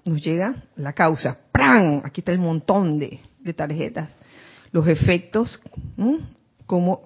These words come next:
los recibimos cada uno de nosotros. Y de ahí nos toca generar nuevas causas. Por ejemplo, esta tarjeta que dice, "La sonrisa es una inversión". ¿Cómo la vamos a dar?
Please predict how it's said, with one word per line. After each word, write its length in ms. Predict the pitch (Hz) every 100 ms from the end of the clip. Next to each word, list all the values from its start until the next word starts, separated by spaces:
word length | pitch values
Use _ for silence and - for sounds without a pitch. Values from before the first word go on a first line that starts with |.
| -
los 280 | 160 160 160
recibimos 520 | 160 160 151 165 170
cada 260 | 175 165
uno 180 | 165 170
de 120 | 180
nosotros. 720 | 160 147 - 160 160 160 - _ _ _ - _
Y 140 | 175 170
de 80 |
ahí 100 | 170
nos 180 | 170 185
toca 240 | 190 175 196
generar 340 | 185 151 151
nuevas 300 | 156 175 190
causas. 540 | 330 427 262 160 151 -
Por 140 | 165
ejemplo, 300 | 160 180 175
esta 180 | - 233
tarjeta 540 | 190 165 180 175 170 - - -
que 160 | - 156
dice, 300 | 165 - -
"La 180 | 190 165
sonrisa 800 | - 170 156 202 254 285 269 302 -
es 180 | 202 214
una 140 | 208
inversión". 840 | 208 185 170 151 - 156 147 147 170 _ _ _ _ _ _ -
¿Cómo 260 | 208 240
la 100 | 240
vamos 300 | 180 190 220
a 80 | 170
dar? 380 | 160 151 185